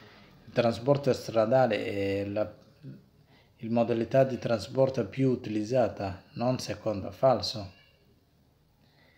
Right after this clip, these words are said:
Nella C M R, Convenzione sul contratto di autotrasporto internazionale di merci, per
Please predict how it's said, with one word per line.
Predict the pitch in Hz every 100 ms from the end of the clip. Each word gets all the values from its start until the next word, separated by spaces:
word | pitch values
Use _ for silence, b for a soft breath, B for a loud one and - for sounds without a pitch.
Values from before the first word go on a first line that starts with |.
| b _
Nella | 131 135 147
C | - 185 165
M | 160
R, | 143 -
Convenzione | 135 131 131 - 160 147
sul | - 123
contratto | 127 120 139 151 143
di | 123 139
autotrasporto | 135 127 117 - 143 139
internazionale | 120 113 117 117 - 123 123 139 120 107
di | 113
merci, | 117 135 123 - 110
per | 101 120 - -